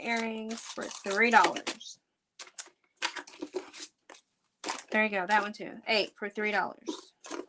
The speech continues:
Just kidding, nine. Okay. I didn't know if we were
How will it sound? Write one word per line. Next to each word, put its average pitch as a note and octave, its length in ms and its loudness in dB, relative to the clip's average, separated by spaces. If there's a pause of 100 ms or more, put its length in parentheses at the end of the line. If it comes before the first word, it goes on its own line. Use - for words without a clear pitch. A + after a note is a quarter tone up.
(1700)
Just - 160 -6
kidding, F#3+ 340 -2
nine. G#3 320 6 (4000)
Okay. A3+ 460 6 (1600)
I A3+ 80 -4
didn't A3+ 160 -2
know A3 280 0
if - 160 -10
we G3+ 80 -4
were F#3+ 160 -2